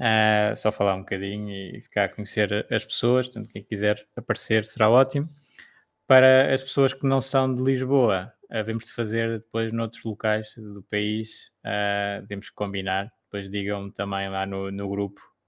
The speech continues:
onde é que, onde é que querem fazer para, para combinarmos isso. Estou aqui a ver o João, bom dia, e um Facebook user, bom dia. <laughs> Não consigo ver quem é, mas,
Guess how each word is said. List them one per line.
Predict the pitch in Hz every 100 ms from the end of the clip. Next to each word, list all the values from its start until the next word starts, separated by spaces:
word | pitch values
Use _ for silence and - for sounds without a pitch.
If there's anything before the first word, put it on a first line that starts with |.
| _
onde | 104 101
é |
que, | 95 - - 104
onde | 98 101
é |
que | -
querem | - 98 95
fazer | - 95 92 98 107 _ _ _ _ _ _ _ -
para, | 101 98 98 95 95 101
para | - 98
combinarmos | - 98 98 98 95 95
isso. | 92 - - _ _ _ _ _ _ _ _ _ - - - _ _ _
Estou | - 113
aqui | -
a | 110
ver | 117
o | 107
João, | 107 113 113 123 -
bom | 131 113
dia, | 107 117 127 131 135 - - _ -
e | 113 110 113 -
um | 113
Facebook | - 123 113 - 120 110 127
user, | 123 123 127 - _
bom | 120 123 113
dia. | 101 - - - - - - - -
<laughs> | _ - - - - _
Não | 123 113
consigo | 110 - 104
ver | 104
quem | 95 101 95
é, |
mas, | 92 98 -